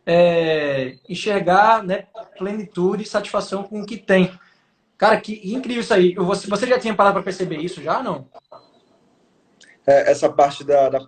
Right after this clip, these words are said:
Speaker 2: da promessa da minha mãe, eu, eu tinha refletido já recentemente que isso poderia ter influenciado eu che-, eu chegar nesse ponto. Agora, isso que você falou, eu sempre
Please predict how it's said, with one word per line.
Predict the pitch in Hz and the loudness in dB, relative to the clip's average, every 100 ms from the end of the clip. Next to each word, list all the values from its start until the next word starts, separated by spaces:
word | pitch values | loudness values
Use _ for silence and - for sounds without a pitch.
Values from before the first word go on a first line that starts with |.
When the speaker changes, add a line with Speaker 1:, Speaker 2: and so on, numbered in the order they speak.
| _ | _
Speaker 2:
da | - 135 | -6 -4
promessa | 131 131 135 131 | -4 -2 -2 -2
da | |
minha | 131 135 | -4 -4
mãe, | 131 135 160 175 180 | -4 -6 -8 -10 -14
eu, | 156 151 | -12 -6
eu | 151 | -6
tinha | 151 165 | -2 -2
refletido | 165 190 190 180 156 | 0 0 -2 -4 -2
já | 147 135 | 2 2
recentemente | 143 156 156 156 135 139 - _ - _ | 0 -10 -10 -6 -6 -6 -14 _ -20 _
que | - 156 | -4 -4
isso | 175 - | -4 0
poderia | 185 165 175 | 2 4 2
ter | 170 | 0
influenciado | 165 170 165 165 143 151 | 0 -2 0 4 4 4
eu | |
che-, | 151 - | -2 -4
eu | 156 | -6
chegar | 156 156 147 | -4 0 0
nesse | 151 - - | 0 -8 -4
ponto. | 160 139 123 - _ _ _ - - | 0 0 -2 -18 _ _ _ -20 -6
Agora, | 127 147 151 151 139 | 0 4 4 2 0
isso | 147 | -6
que | - | -12
você | |
falou, | 160 151 151 190 - | -10 -8 -6 -8 -10
eu | 151 | -14
sempre | 180 208 247 240 226 | -12 -12 -8 -6 -8